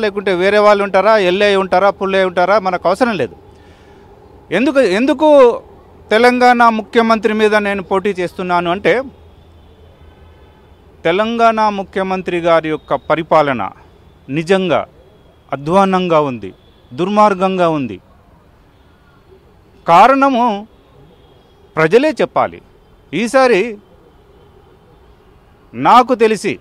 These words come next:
గత పది సంవత్సరాల నుంచి కేసీఆర్ను రెండుసార్లు ముఖ్యమంత్రిని చేశారు ఈ ప్రజలు. నీళ్లు, నీ-, నిధులు, నియామకాలు అన్నారు.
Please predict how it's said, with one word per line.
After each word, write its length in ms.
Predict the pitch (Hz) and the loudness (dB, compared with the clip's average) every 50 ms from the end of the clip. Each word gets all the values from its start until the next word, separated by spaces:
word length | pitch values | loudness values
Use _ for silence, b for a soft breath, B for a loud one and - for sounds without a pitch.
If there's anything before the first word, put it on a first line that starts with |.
| _ _ _ _ _ _ _ _ _ _ _ _ - | _ _ _ _ _ _ _ _ _ _ _ _ -12
గత 280 | 120 135 202 214 - 208 160 - - _ _ _ _ _ _ _ _ _ _ _ _ _ _ _ _ _ _ _ _ _ _ - - | -2 2 2 2 4 4 2 2 0 _ _ _ _ _ _ _ _ _ _ _ _ _ _ _ _ _ _ _ _ _ _ -2 -2
పది 180 | 233 233 269 233 - | 0 0 0 -2 -2
సంవత్సరాల 500 | 233 233 240 202 - 208 220 220 208 208 | 0 -2 -2 -2 0 4 4 4 4 4
నుంచి 340 | 208 202 196 185 - - 139 113 - _ _ _ _ _ _ _ _ _ _ _ _ _ _ _ _ _ _ _ _ _ _ _ _ _ _ _ _ _ _ _ _ _ _ _ _ _ _ _ _ _ - | 0 -2 -4 -6 -6 -8 -10 -10 -10 _ _ _ _ _ _ _ _ _ _ _ _ _ _ _ _ _ _ _ _ _ _ _ _ _ _ _ _ _ _ _ _ _ _ _ _ _ _ _ _ _ 0
కేసీఆర్ను 600 | 190 226 254 220 - 254 247 240 233 220 233 247 254 226 | 2 2 2 2 2 4 6 6 6 4 2 -2 0 0
రెండుసార్లు 560 | 190 202 240 254 262 - 262 247 247 254 262 262 233 | 0 -2 -2 -2 -2 2 2 2 2 2 0 -2 -2
ముఖ్యమంత్రిని 600 | 220 202 - 240 226 226 226 226 233 233 226 226 220 208 | -4 -4 -4 -4 -2 -2 -2 -2 -2 -2 -2 -2 -2 -2
చేశారు 320 | 208 196 202 208 220 233 247 233 | -2 -2 0 -2 -2 -2 -4 -6
ఈ 20 | 208 - - | -6 -6 -4
ప్రజలు. 320 | 156 156 156 175 143 98 - _ _ _ _ _ _ _ _ _ _ _ b b b b b b | -4 -2 -2 -2 -4 -4 -12 _ _ _ _ _ _ _ _ _ _ _ b b b b b b
నీళ్లు, 480 | 147 156 190 226 262 262 262 262 262 262 262 247 | -8 -4 -2 0 2 2 2 0 0 0 -2 -2
నీ-, 320 | 233 233 233 233 233 226 165 127 185 185 | -2 -2 -2 -2 -2 -4 -4 -6 -4 -6
నిధులు, 320 | 202 190 240 240 247 247 240 214 | -4 -2 -2 0 0 0 0 -2
నియామకాలు 580 | 208 208 208 202 202 202 196 - 196 180 175 170 | -2 -2 -2 0 0 0 0 2 0 2 2 0
అన్నారు. 320 | 160 160 147 143 139 143 | -2 -2 -4 -4 -4 -6